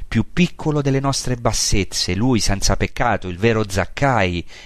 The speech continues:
il vero puro, innocente, giusto, ha,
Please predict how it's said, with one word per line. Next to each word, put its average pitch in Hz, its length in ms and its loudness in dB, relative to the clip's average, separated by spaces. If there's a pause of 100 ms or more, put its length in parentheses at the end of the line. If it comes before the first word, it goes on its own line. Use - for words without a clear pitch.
il 101 160 0
vero 123 300 2
puro, 131 440 0
innocente, 101 760 0
giusto, 151 680 0 (1900)
ha, 87 360 -2